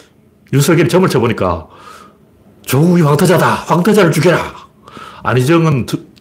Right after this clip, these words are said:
자살. <laughs> 누구죠? 김경수도 자살.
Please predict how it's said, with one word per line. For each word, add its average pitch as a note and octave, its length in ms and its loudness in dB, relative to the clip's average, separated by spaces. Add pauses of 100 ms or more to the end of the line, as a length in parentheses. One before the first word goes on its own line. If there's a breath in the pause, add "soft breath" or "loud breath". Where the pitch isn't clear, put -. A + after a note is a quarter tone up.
(160)
자살. - 400 -2
<laughs> - 40 -4 (2250 loud breath)
누구죠? G#2+ 400 0 (520)
김경수도 B2+ 600 0
자살. G#2+ 480 -4